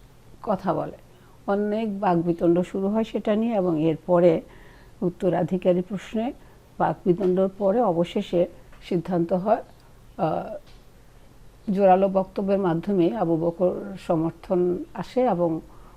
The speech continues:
প্রথা অনুযায়ী, তখন আরবের প্রথা অনুযায়ী, তিনি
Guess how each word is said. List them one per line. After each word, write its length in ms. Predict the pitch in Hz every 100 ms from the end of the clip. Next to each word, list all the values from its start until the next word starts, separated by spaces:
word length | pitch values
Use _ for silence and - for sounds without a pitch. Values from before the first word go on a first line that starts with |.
| -
প্রথা 280 | 202 190 233
অনুযায়ী, 540 | 220 196 175 165 180 - - - -
তখন 280 | 175 - 170
আরবের 320 | 165 160 190
প্রথা 440 | 190 175 170 220
অনুযায়ী, 540 | 214 220 220 226 220 330 - - - -
তিনি 420 | 170 165 180